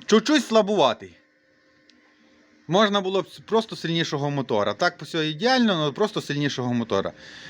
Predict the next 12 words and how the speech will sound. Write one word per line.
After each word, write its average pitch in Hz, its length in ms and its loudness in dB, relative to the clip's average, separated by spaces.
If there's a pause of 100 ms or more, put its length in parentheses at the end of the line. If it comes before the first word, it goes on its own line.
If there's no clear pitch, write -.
(200)
Ну, 185 140 -4
правда, 175 320 2
ще 170 120 -8
по 160 120 -10
станкові, 180 520 2
блін, 139 220 -2
аби 151 280 0
кнопка 190 380 -2
не 151 120 -2
була 135 340 4
для 120 360 0 (560)
китайців 135 560 -2